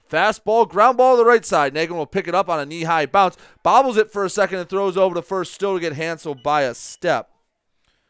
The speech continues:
So a pair of groundouts to Kyle Nagin at second.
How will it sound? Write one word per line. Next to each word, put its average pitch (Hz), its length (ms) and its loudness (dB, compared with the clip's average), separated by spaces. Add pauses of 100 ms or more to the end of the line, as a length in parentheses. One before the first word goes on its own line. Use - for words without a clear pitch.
(200)
So 113 160 -12
a 107 40 -14
pair 190 240 -6
of 185 80 -6
groundouts 202 500 0
to 151 80 -14
Kyle 180 340 -2
Nagin 196 360 -4
at 165 320 -4
second. 143 540 -6